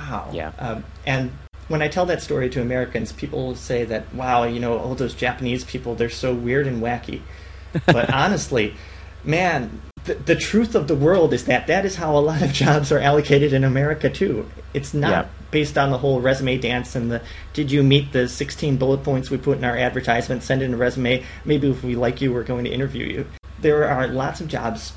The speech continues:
Speaker 1: passed along on the private communication level where you're scratching somebody else's back that's done something for you. So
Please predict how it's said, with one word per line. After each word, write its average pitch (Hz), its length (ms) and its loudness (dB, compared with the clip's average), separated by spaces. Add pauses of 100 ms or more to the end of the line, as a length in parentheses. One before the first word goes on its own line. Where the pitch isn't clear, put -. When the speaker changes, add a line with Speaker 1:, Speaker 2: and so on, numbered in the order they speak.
Speaker 1:
passed - 280 -4
along 113 340 -2
on 110 200 -4 (380)
the 123 180 -6
private 131 340 -2
communication 127 600 -2
level 110 260 -2
where 120 120 -2
you're 120 120 -4
scratching 135 460 -4
somebody 135 300 -2
else's 131 240 -4
back 151 280 -8
that's - 180 -12
done 131 200 -4
something - 340 -8
for 50 140 -6
you. - 160 -8 (220)
So 131 320 -4